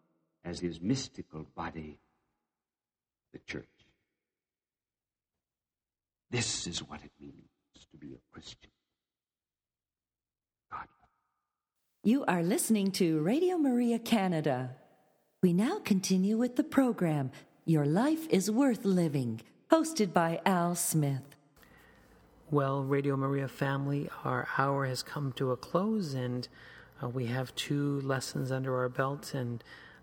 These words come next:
Speaker 3: uh, we're the better for it. And so we thank, uh, Bishop Sheen for his words of wisdom. And, and I want to thank my good friend Anthony from Fulton Sheen dot com,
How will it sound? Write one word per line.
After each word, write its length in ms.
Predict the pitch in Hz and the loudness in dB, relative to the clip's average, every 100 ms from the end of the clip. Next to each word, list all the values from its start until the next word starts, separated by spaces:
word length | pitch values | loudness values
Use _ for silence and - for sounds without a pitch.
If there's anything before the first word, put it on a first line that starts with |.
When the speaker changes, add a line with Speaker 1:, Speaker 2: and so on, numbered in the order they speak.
| - | -8
Speaker 3:
uh, 80 | 123 | -6
we're 260 | 123 135 135 | -2 0 0
the 100 | 131 | -2
better 340 | 131 131 127 | -2 -2 -2
for 340 | - - 127 | -4 -2 -2
it. 280 | 113 113 - | -2 -8 -10
And 240 | 120 117 117 | -8 -6 -6
so 220 | - 123 | -6 -6
we 100 | 120 | -6
thank, 420 | - 127 120 - - - - - 127 | -6 -6 -6 -10 -16 -20 -20 -12 -8
uh, 80 | |
Bishop 320 | 113 120 135 131 | -6 -4 -4 -4
Sheen 340 | - - 131 | -6 -6 -10
for 400 | - 127 123 120 - - - | -6 -2 -2 -2 -8 -20 -10
his 240 | - 127 | -4 -4
words 320 | 127 135 131 - | 0 -2 -2 -4
of 140 | 131 | -2
wisdom. 440 | 151 170 139 127 123 - - - - | 0 0 -2 -2 -4 -12 -20 -20 -6
And, 240 | 151 135 143 | -4 -2 -2
and 80 | |
I 60 | 127 | 0
want 220 | 131 190 | 2 2
to 40 | 175 | 0
thank 400 | - 117 110 127 | -4 -6 -4 -4
my 100 | 120 | -2
good 180 | 139 | -2
friend 220 | 127 123 - | -2 -4 -6
Anthony 560 | 143 143 143 120 107 110 | -2 -2 -2 -6 -6 -8
from 460 | - - 117 113 | -10 -6 -4 -6
Fulton 560 | 110 - 143 - 139 120 | -6 0 0 0 -4 -2
Sheen 400 | - - 127 123 | -2 -2 -4 -2
dot 260 | 120 110 - | -4 -6 -6
com, 380 | - 123 123 | -4 -2 -2